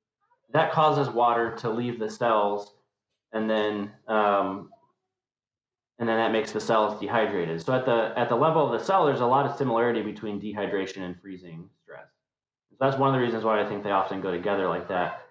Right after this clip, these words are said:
In the case of the midge, though, it does seem that if it dehydrates before it freezes,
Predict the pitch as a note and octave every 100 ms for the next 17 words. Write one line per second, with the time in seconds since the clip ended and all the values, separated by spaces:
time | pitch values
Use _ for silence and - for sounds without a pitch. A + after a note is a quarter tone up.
0 | _ _ C#3+ D#3 D#3 F3+ E3+ D3 C3 C#3+
1 | C3+ B2 A#2 A2+ B2 B2+ B2+ B2 A2+ A2
2 | G#2+ - - - _ _ _ _ _ B2+
3 | B2 A2 - A#2+ A2+ C3+ C#3 B2+ A#2 -
4 | A2+ G#2+ - B2 C#3+ C#3+ C#3+ - D#3 D#3
5 | C#3+ D#3+ D#3 D#3 -